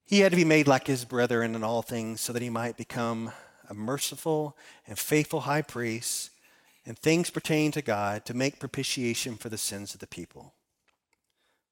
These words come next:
Well, that's a lot. That's so amazing that Jesus is a high priest, took care of the sin problem, took care of the wrath of God problem. I, I would say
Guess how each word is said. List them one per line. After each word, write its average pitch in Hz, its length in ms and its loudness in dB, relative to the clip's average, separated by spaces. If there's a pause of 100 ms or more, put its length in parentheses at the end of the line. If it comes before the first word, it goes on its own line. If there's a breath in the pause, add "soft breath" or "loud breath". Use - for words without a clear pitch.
Well, 98 80 -14
that's 120 240 -6
a 87 60 -6
lot. 85 440 -8
That's 87 220 -12
so - 240 -8
amazing 90 640 -12
that 92 120 -18
Jesus 107 320 -8
is 98 100 -10
a 95 60 -10
high 113 260 -8
priest, - 640 -10 (960)
took - 180 -8
care 147 160 2
of 147 80 0
the 147 60 -4
sin 143 280 0
problem, 127 500 -2 (380 soft breath)
took 156 180 -8
care 135 180 -2
of 127 80 -2
the 131 80 -2
wrath 117 280 -2
of 120 100 -4
God 110 260 -4
problem. 92 460 -6 (640 loud breath)
I, - 200 -2
I 139 60 4
would 139 140 0
say 139 320 4